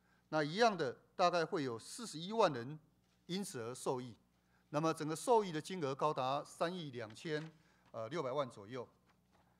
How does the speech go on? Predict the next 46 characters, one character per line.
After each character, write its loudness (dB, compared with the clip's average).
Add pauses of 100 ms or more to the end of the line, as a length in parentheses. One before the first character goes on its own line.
(160)
那 4
这 -2
是 -10
一 -8
个 2 (140)
透 2
过 2
行 -10
政 -2
效 2
率 -4
的 -4 (200)
提 -12
高， 4 (320)
那 -4
么 0 (420)
以 -6
及 -8
相 2
关 4
的 0
协 -10
助， -8 (560)
能 -2
够 4
来 2
创 0
造 2 (380)
那 -6
么 -2
双 0
赢， -8 (260)
啊， -4
没 -6
有 -2
增 -6
加 2
政 2
府 -6
的 -6
负 -10
担， 2 (420)
又 4
能 -2
够 0
增-， -4